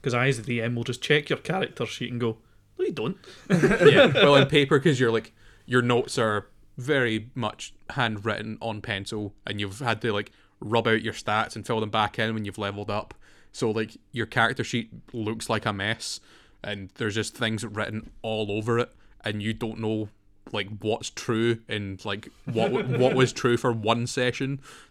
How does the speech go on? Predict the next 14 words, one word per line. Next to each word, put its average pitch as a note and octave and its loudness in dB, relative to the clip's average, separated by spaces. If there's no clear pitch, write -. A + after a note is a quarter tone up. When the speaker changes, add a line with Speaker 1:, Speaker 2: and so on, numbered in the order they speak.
Speaker 2:
Um, G#2+ -4
yeah, G2+ 2
it's, B2 0
it's D3 2
harder C#3+ 2
to C3+ 0
keep C3 -2
track G#2+ -2
of A2+ -6
things G#2 -6
in G2+ -8
paper, G2 -4
but G2 -8
the F#2+ -6